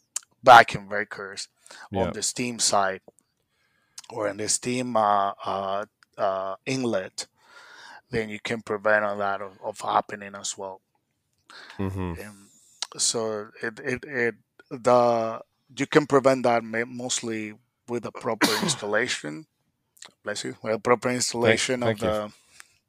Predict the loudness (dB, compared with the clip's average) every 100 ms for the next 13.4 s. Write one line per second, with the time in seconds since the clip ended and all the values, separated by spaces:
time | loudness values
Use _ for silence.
0 | _ -20 -20 -20 -20 -20 -20 _ -6 -6
1 | -4 0 4 4 4 0 -4 _ -10 -6
2 | -2 -2 -2 -4 -2 -2 -4 -10 -12 -10
3 | -10 -12 -18 -20 -20 _ -6 -6 -4 -2
4 | 0 2 2 2 2 2 2 -2 -10 -2
5 | -2 -2 -8 -4 -4 -4 -8 -14 _ _
6 | -20 -20 -20 -20 -12 -8 -8 -10 -20 -20
7 | _ -8 2 2 4 2 2 2 2 -6
8 | -6 0 2 2 -2 -8 -8 -8 -10 -6
9 | -4 -4 -6 -10 -8 -6 -6 -10 -8 -8
10 | -8 -6 -6 -6 -10 _ _ _ -10 -8
11 | -8 -8 -6 -4 -2 -2 -4 -8 -6 -2
12 | -2 -2 -8 -16 -12 -8 -6 -6 -6 -10
13 | -12 -12 -12 -16